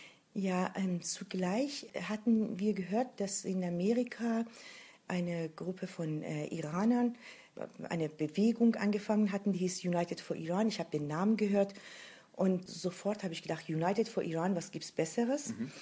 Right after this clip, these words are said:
Speaker 1: United for Iran, das versteht jeder. Da kann jeder sich was darunter vorstellen und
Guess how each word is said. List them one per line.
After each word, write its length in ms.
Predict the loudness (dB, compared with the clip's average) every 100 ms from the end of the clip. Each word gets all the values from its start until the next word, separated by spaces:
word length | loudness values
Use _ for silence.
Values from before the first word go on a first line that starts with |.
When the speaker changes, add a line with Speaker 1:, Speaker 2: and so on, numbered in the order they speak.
| -16 -18 -20 _ 2
Speaker 1:
United 320 | 4 2 0
for 120 | -4
Iran, 300 | -2 0 2
das 140 | 0 -2
versteht 420 | -4 0 0 0
jeder. 360 | 0 2 2 -4 -12 -20 -20 -20 -20 _ -20 -20 -20 -2
Da 100 | 0
kann 220 | 2 2
jeder 300 | 4 6 8
sich 180 | 6 2
was 140 | -4 -4
darunter 280 | -4 -4
vorstellen 720 | -2 0 2 2 2 4 6 4
und 200 | 2